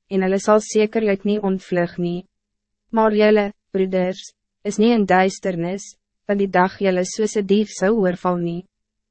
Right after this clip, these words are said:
Julle is almal kinders van die lig en kinders van die dag, ons is nie van die nag of die duisternis nie. Laat ons dan nie slaap soos die ander nie, maar laat ons waak en nuchter wees.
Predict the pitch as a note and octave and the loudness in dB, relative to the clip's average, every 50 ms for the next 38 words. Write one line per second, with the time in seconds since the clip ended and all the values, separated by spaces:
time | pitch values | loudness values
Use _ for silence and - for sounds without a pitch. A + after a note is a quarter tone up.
0 | _ _ _ _ - A3+ A3+ A#3 A#3+ B3 A#3+ - - A#3 A#3 B3 B3+ C4+ C4+ C4 | _ _ _ _ 0 2 4 4 4 4 2 0 0 2 4 4 6 4 4 2
1 | - G3+ F#3 F3+ E3+ F3 - - - G3+ G3 G3 F#3+ F3+ F#3 G3+ A3+ A#3 - B3+ | 0 -2 0 0 -2 -4 -4 -4 -4 -2 0 0 2 2 2 0 0 0 0 0
2 | B3+ B3 - A3 G3 F3+ E3+ F3 F3 - - - G#3 G3+ G#3 G3+ F3+ E3+ E3 D#3+ | 0 2 0 0 -2 0 0 -2 -4 -6 -6 -4 -2 0 0 0 2 2 2 2
3 | E3+ - - _ _ _ _ _ _ - F#3+ F#3+ - F#3+ F#3+ F#3+ - - A#3 B3 | 0 -2 -8 _ _ _ _ _ _ -4 -4 -4 -2 -4 -6 -4 0 0 0 2
4 | - - A#3+ A#3 A#3 G#3 F#3+ F3+ F3+ F3+ F3+ - - - E3+ D#3+ - - F#3 F3+ | 2 2 2 2 4 4 4 4 4 4 2 0 -4 -8 -10 -8 -4 -6 -6 -2
5 | - F3+ F3+ F#3 F#3+ - - G#3+ G3+ F3+ F3 F3 F3 E3+ - - F3 E3 E3 E3 | 0 2 2 2 0 -2 -4 -4 -4 -2 -2 -2 -4 -4 -4 -4 -4 -4 -4 -6
6 | E3 _ _ _ _ _ _ _ _ _ _ _ _ _ A#3 A#3 B3 C4+ C4+ C#4 | -10 _ _ _ _ _ _ _ _ _ _ _ _ _ -2 2 2 2 4 4
7 | C4 B3 A#3+ A#3 A3 G#3 G#3+ A3+ B3+ B3+ - - G3 F3 E3+ E3+ F3+ - - G3 | 2 2 4 4 4 4 4 2 2 0 0 -2 0 2 2 0 -2 -4 -8 -8
8 | F#3+ - G#3 G3+ G3 G3+ G#3+ A3+ A#3 B3 A#3 A3 G3+ F#3 F3+ - _ _ _ _ | -6 -6 -6 -2 0 0 2 2 2 2 0 0 -2 -2 -4 -8 _ _ _ _
9 | _ - F#3+ F#3+ F#3+ F#3+ G3+ G#3+ A3+ A#3 A3+ G#3+ G3+ - - F#3 F3+ F3+ F3 E3+ | _ -2 2 2 4 4 6 4 4 4 2 0 0 0 0 2 4 4 4 2
10 | - - G#3 G#3 G3 G3 F#3+ F#3 - - F#3 F3 E3+ E3+ E3+ E3+ E3+ E3+ E3+ F3+ | 0 -4 -2 -2 0 0 -2 -2 -6 -8 -8 -6 -6 -4 -6 -6 -6 -6 -8 -12
11 | - - | -14 -18